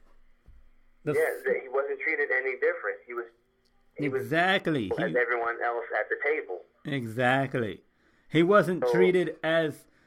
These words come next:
Speaker 1: a slave or a servant, somebody that he thought to himself that he should be treated as. He was treated as a part of the royal family. He got, he got himself servants. He got himself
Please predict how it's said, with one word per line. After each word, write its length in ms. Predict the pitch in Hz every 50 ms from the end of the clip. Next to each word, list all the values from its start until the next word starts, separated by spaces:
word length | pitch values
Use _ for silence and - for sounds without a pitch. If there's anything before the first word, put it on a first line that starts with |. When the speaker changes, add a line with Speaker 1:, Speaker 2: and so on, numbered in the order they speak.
| _ _ _ _
Speaker 1:
a 160 | - 147 135 127
slave 760 | 135 - - - 139 143 156 160 165 175 175 170 170 160 - -
or 180 | 151 147 147 147
a 120 | 143 135
servant, 680 | 135 - - - 165 160 160 165 160 151 165 165 160 - - _ _ _
somebody 420 | _ - 185 185 175 180 180 180 180
that 200 | 160 165 156 131
he 160 | 104 175 190
thought 500 | 175 - - - 180 185 185 - - -
to 160 | - 160 165 147
himself 540 | 143 139 131 - - 196 175 165 156 160
that 160 | - 151 131 120
he 160 | 160 165 143
should 360 | - - - 190 190 170 135
be 140 | 127 131 123
treated 420 | - - - 143 127 120 110 107 107
as. 360 | 110 107 117 127 123 - - _ _ _ _ _ _ _ _ _ _ _ _ _ _ _ _ _ _ _ _ _ _ _ _ _
He 80 | - 170
was 160 | 180 160 127
treated 420 | - - 170 165 151 156 143 139 - -
as 300 | 143 143 143 139 143 - - - -
a 340 | 135 131 127 120 113 113 123 - _ _ _ _ _ _ _ _
part 380 | - - 151 151 151 160 - -
of 160 | - 135 120 120
the 80 | 127
royal 380 | 123 120 131 135 135 135 135 131
family. 480 | - - 143 143 143 135 123 120 113
He 100 | 104 120 135
got, 300 | - - 143 135 127 131 147
he 160 | 110 131 135
got 180 | 120 151 147
himself 400 | 143 135 131 - 147 127 113 -
servants. 560 | - - - - 156 151 143 139 143 139 135 -
He 80 | 143
got 180 | 127 139 139 135
himself 460 | 131 127 123 - - 160 147 135